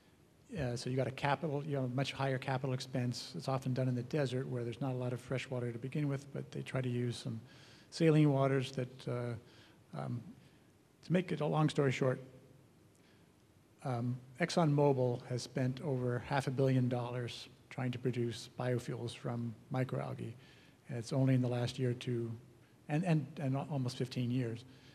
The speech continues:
it's only in the last year or two they've decided that they probably should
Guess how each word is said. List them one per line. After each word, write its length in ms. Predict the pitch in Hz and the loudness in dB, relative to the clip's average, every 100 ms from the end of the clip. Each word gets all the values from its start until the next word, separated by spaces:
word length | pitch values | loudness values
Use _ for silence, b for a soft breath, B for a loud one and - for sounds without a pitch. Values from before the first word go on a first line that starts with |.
| B | B
it's 100 | - | 2
only 100 | 185 | 6
in 60 | |
the 40 | 147 | 6
last 240 | 135 127 | 6 4
year 140 | 135 131 | 2 0
or 40 | |
two 200 | - 127 | 0 -4
they've 180 | 120 120 | -4 -4
decided 500 | 131 - 120 120 117 | -6 -4 -6 -6 -8
that 120 | - 131 - - - - - | -12 -14 -16 -20 -20 -20 -12
they 100 | - | -10
probably 360 | 127 127 123 123 | -6 -4 -2 -2
should 260 | - 113 | -2 -6